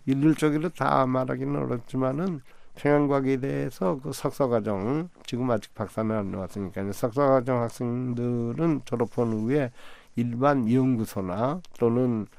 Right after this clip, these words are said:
대학의 교원으로 갑니다. 그리고 이제 얼마 정도는 박사과정을 하러 가는데요. 예를 들어서 천구백, 이천십사 년에 그 첫 번째 졸업한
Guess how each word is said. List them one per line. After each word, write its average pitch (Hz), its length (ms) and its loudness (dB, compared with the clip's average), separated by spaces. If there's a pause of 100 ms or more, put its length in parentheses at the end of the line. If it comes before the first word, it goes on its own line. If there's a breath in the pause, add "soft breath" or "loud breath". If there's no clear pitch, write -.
(320 soft breath)
대학의 110 640 2 (160)
교원으로 110 560 0
갑니다. 95 560 -4
그리고 127 380 2
이제 147 160 0
얼마 113 500 0 (280)
정도는 110 600 -2 (600 soft breath)
박사과정을 110 1000 0
하러 107 500 0 (520)
가는데요. 110 720 -2 (320 soft breath)
예를 135 280 2
들어서 143 580 0 (760 soft breath)
천구백, 143 640 0
이천십사 139 1080 4
년에 135 600 2
그 113 560 -2 (540)
첫 131 180 -2
번째 127 460 2
졸업한 117 600 -2